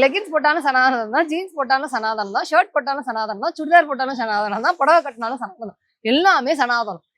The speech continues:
ஏன் தெரியுமா நாங்க இப்படி சொல்றோம்? ஏன்னா சனாதனம்னா என்னன்னு டெஃபினிஷன் நீங்க சொல்றதுக்கு எங்களுக்கு வக்கு கிடையாது, எங்களுக்கு தைரியம் கிடையாது. அதனால எல்லாத்தையும் சனாதனம்ன்றோம். இந்த மரம் சனாதனம், காத்து சனாதனம்,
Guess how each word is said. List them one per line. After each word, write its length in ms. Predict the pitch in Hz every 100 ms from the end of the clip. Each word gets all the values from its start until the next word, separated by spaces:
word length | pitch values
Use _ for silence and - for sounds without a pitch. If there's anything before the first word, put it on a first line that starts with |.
| - 339
ஏன் 140 | 539
தெரியுமா 280 | 381 339 330
நாங்க 140 | 311 311
இப்படி 160 | 269 302
சொல்றோம்? 320 | 320 370 285 _ _ _ -
ஏன்னா 200 | 226 240 262
சனாதனம்னா 520 | 240 320 302 240 240 233
என்னன்னு 400 | 208 226 359 302 220
டெஃபினிஷன் 460 | - 285 196 285
நீங்க 120 | 269 180
சொல்றதுக்கு 340 | 233 220 202 269
எங்களுக்கு 280 | 196 185
வக்கு 160 | 220 330 285
கிடையாது, 320 | 226 233 214 233
எங்களுக்கு 320 | 247 220 220
தைரியம் 300 | 262 370 330 262
கிடையாது. 240 | 240 233
அதனால 240 | 220 302 480 _ _ _ - 190
எல்லாத்தையும் 600 | 247 349 359 302 320 339
சனாதனம்ன்றோம். 720 | 294 262 262 240 254 247 330 262
இந்த 100 | 220 220
மரம் 300 | - 285 254
சனாதனம், 480 | 269 269 269 269 269 -
காத்து 280 | 254 269 330 220
சனாதனம், 500 | 269 277 277 277 285